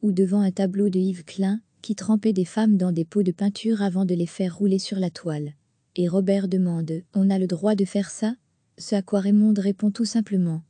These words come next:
Quand tu es un artiste, oui. » Il y a donc un plaisir immédiat à découvrir les élucubrations du couple Bidochon face à des artistes totalement reconnus.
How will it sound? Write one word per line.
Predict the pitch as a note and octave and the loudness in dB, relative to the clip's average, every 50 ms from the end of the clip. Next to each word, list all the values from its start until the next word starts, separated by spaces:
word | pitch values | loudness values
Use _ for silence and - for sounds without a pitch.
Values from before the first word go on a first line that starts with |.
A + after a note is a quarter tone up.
| _ _ | _ _
Quand | - A3 A3 G#3+ | 0 0 0 0
tu | - - | 2 0
es | G3+ G3+ F#3+ | 2 2 2
un | F#3+ F#3+ F#3+ | 2 2 2
artiste, | G3 G3 - - - G#3 G3+ - - - A#3 A#3 - _ _ | 0 -2 -4 -6 -6 -6 -6 -6 -8 -10 -12 -12 -12 _ _
oui. » | A3 F#3 F#3+ F#3 - _ _ _ _ _ _ _ _ - | -4 -2 -2 -2 -4 _ _ _ _ _ _ _ _ -2
Il | G3+ F#3+ G3 | 0 2 4
y | G3 F#3+ | 4 4
a | F#3+ | 4
donc | F#3+ G#3 A3+ A3+ - | 4 4 4 4 4
un | A3 G3+ | 2 0
plaisir | F#3+ - G#3 G#3 F#3 G3 G#3+ G#3+ G3+ | 0 0 0 0 2 2 2 2 4
immédiat | G#3 G3+ G3+ F#3+ F3 F#3 G3+ G#3 | 4 4 4 2 2 2 2 2
à | G#3 F#3 | 2 2
découvrir | E3 F#3 F3+ - - G#3+ G3 G3 G3+ G#3+ G#3+ G3 | 0 -2 -2 -2 -4 -4 -2 0 0 2 2 2
les | F3+ E3 E3 F3+ | 0 -2 0 0
élucubrations | A3 A3+ A#3 G#3+ - G#3+ G3 G3 G3 F3+ - - - A3 | 0 0 0 0 -2 -4 -2 -2 -2 -2 -2 0 0 2
du | G3 E3 D#3+ | 2 2 -2
couple | - - A#3 A3 - G#3 | -2 -4 -6 -4 -2 -4
Bidochon | F3+ F#3 G#3 F#3+ G#3 F#3+ - - - F#3+ F3+ | 0 0 2 2 2 0 0 -2 -2 -2 -4
face | E3+ - - G#3 A3 - - | -2 -2 -2 -2 -2 -2 -2
à | G#3+ G3 | -2 -2
des | F3 E3 D#3+ F3 | -2 -2 -2 -2
artistes | F#3+ F3+ - - - A3 G3 - A3 | -4 -4 -6 -6 -6 -6 -4 -4 -4
totalement | G3 A3+ G#3 - G3+ G3 F#3+ F#3+ G3+ G#3+ G#3 | -4 -4 -2 0 0 2 2 4 4 4 2
reconnus. | G3+ F#3+ - G3 F3 E3 D3+ C#3+ C#3+ | 0 -2 -2 -2 -2 0 -2 -2 -6